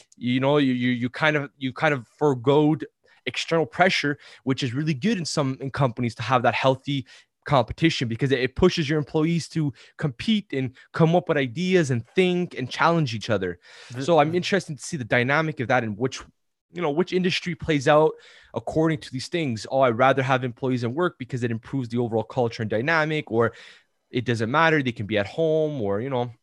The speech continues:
Speaker 1: I'm, it's, I'm curious to see what hap-, because then it's like, then how, then th-, from the perspective of the individual, it's,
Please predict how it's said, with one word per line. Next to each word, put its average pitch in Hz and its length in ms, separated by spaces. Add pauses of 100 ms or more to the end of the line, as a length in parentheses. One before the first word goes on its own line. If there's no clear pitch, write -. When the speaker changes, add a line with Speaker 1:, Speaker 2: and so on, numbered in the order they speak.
Speaker 1:
I'm, 170 140
it's, 175 240
I'm 151 300
curious 196 300
to 156 40
see 180 140
what 160 100
hap-, 160 160 (220)
because 135 180
then 190 140
it's 170 120
like, 143 160 (280)
then 147 240
how, 170 400
then 156 240
th-, - 160
from 151 140
the 127 40
perspective 147 560
of 123 80
the 117 100
individual, 131 460
it's, 113 180